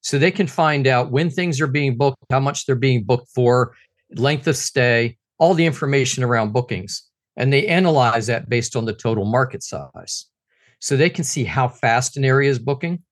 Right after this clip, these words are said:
And that is also typically an indicator of something that's going on if it books fast. Conversely, if it books very slow,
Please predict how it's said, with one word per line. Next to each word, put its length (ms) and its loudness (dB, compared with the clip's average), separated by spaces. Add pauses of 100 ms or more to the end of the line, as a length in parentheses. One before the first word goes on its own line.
(440)
And 140 0
that 280 0
is 180 -2
also 300 0
typically 480 -2
an 120 0
indicator 460 0
of 80 -4
something 360 -4
that's 200 -6
going 320 -2
on 180 0
if 140 -4
it 120 -10
books 280 -6
fast. 480 -6 (160)
Conversely, 580 -2
if 160 -4
it 160 -6
books 240 -6
very 300 -2
slow, 600 2